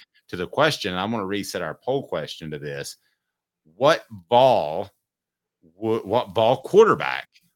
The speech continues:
would you least want to fight? By the way, wrapping up our poll question, the thoughts on Bruce Pearl, just another coach, leads fifty-seven percent,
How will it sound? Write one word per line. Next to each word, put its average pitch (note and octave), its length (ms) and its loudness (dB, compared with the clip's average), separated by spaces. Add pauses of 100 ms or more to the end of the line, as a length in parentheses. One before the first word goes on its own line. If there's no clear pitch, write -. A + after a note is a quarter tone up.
(140)
would F#2+ 240 -10
you G2+ 100 -12
least C#3 520 -4
want A#2 420 -4 (180)
to - 140 -12 (140)
fight? C#2 420 -6 (160)
By G2+ 80 -4
the G#2+ 80 -4
way, G#2+ 120 -4
wrapping G2+ 360 -2
up F#2+ 140 -8
our E2 120 -6
poll A#2 360 -2
question, F#2+ 400 -8
the E2 80 -12
thoughts F#2 320 -6
on F2 100 -12
Bruce E2 220 -10
Pearl, A2+ 380 -4
just G#2 280 -10
another F#2 260 -6
coach, - 460 -10 (140)
leads G3 320 -8
fifty-seven G2 720 -10
percent, F2+ 460 -12